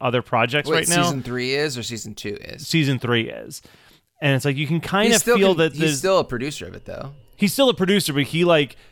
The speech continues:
Speaker 1: was a writer for a lot of the
Speaker 2: Oh,
Speaker 1: first
Speaker 2: okay.
Speaker 1: two seasons.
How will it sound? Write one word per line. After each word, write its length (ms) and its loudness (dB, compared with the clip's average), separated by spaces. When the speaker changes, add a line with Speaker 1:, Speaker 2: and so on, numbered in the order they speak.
Speaker 1:
was 200 2
a 80 2
writer 360 2
for 180 -4
a 60 0
lot 220 4
of 80 -2
the 100 -6
Speaker 2:
Oh, 120 2
Speaker 1:
first 180 -2
Speaker 2:
okay. 80 -6
Speaker 1:
two 60 -6
seasons. 500 -8